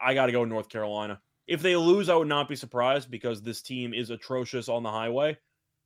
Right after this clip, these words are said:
But Louisville's a complete just disaster right now. I can't go near 'em.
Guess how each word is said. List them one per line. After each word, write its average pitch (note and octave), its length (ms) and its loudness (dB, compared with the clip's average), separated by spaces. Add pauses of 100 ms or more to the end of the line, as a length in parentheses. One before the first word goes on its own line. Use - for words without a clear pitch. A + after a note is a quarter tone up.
But B2 180 2
Louisville's C3 840 6 (100)
a B2+ 180 -2
complete B2+ 800 -8 (180)
just - 240 -12
disaster G#2 560 -6
right F#2+ 240 -10
now. F#2 200 -16 (380)
I C3 80 -4
can't B2+ 200 -2
go A2+ 100 0
near G#2 220 -6
'em. F#2 80 -12